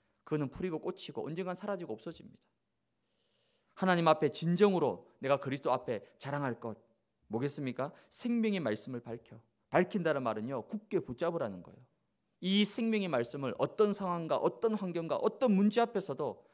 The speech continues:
하나님의 말씀은 매이지 않을, 않기 때문에, 하나님의 말씀은 모든 것을 초월하고 살리고 치유할 수 있기 때문에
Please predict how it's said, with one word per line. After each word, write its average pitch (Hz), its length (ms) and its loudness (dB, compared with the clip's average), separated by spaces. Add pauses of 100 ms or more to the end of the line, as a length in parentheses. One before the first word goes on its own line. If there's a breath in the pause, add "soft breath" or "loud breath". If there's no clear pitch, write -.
(140)
하나님의 226 340 4
말씀은 165 460 2
매이지 170 260 0
않을, 135 200 -2 (220)
않기 - 240 -10
때문에, 113 300 -12 (420 soft breath)
하나님의 220 360 8
말씀은 180 440 6
모든 202 280 6
것을 208 180 2
초월하고 202 400 2
살리고 202 380 -2
치유할 214 340 -2
수 220 100 -10
있기 180 120 -12
때문에 104 400 -8